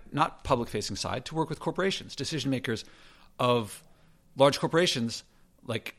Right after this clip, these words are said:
you know, if I can get anyone in the world to, to have the reaction that many of my podcast guests have, to say,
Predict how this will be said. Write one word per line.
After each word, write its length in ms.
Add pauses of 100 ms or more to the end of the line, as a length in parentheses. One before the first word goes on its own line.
(140)
you 100
know, 160 (120)
if 140
I 80
can 160
get 140
anyone 260
in 40
the 60
world 400 (220)
to, 340 (1080)
to 80
have 160
the 160
reaction 460
that 60
many 200
of 40
my 100
podcast 480
guests 240
have, 220 (360)
to 80
say, 180